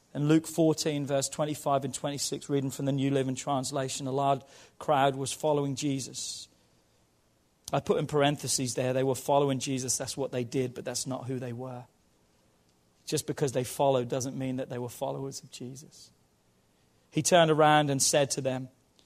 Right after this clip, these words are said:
"If you want to be my disciples, if you want to be a true follower of me, you must hate everyone else by comparison." King James Version says, "If anyone wants to come after me and does not hate his father, his mother, his brother, sister," it goes on,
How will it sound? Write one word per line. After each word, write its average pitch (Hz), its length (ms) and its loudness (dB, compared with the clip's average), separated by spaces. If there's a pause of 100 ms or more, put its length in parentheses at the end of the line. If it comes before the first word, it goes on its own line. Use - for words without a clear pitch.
(480)
"If 143 140 0
you 185 100 2
want 190 140 4
to 165 40 4
be 165 160 2
my 156 140 4
disciples, 135 640 0
if 127 100 -8
you 170 100 -2
want 190 120 0
to 165 60 -4
be 143 160 0
a 135 80 0
true 143 240 -4
follower 139 400 -2
of 131 100 -8
me, 131 240 -10 (480)
you 147 100 2
must 147 240 2
hate 165 300 0
everyone 143 460 -2
else 131 280 -8
by 131 200 -10
comparison." 131 640 -14 (1000)
King 185 220 2
James 160 380 2
Version 143 360 6
says, 135 400 0 (300)
"If 143 100 -4
anyone 170 600 4
wants 160 220 2
to 151 80 -6
come 156 260 0
after 151 260 0
me 135 260 0
and 135 140 -4
does 147 220 2
not 147 220 -6
hate 156 320 -4
his 135 200 -10
father, 147 420 -2
his 135 160 -8
mother, 131 280 -6
his 135 100 -10
brother, 135 300 -8
sister," - 400 -8
it - 80 -16
goes 139 240 -6
on, 139 140 -8